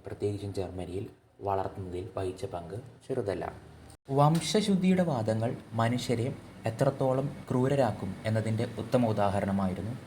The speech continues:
ജർമ്മനി. Who were Aryans എന്നതിനെക്കുറിച്ചുള്ള ഈ ലഘുവിവരണം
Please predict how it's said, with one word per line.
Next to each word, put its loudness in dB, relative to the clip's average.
ജർമ്മനി. 4
Who 2
were 2
Aryans -2
എന്നതിനെക്കുറിച്ചുള്ള -4
ഈ -6
ലഘുവിവരണം -2